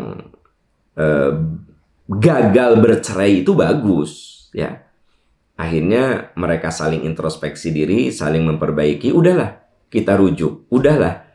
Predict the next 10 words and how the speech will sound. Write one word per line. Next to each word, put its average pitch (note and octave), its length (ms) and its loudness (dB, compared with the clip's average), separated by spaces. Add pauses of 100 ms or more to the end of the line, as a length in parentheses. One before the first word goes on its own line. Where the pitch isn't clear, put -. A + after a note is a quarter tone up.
(400)
nggak G#2 240 4
jadi F#2 240 4
cerai." D#2 380 -4 (260)
Nah, - 80 -2
itu A3+ 240 2
lebih E3 240 4
bagus. E2 800 -4 (100)
Apalagi A2+ 560 0
setelah - 400 -4
itu, - 480 0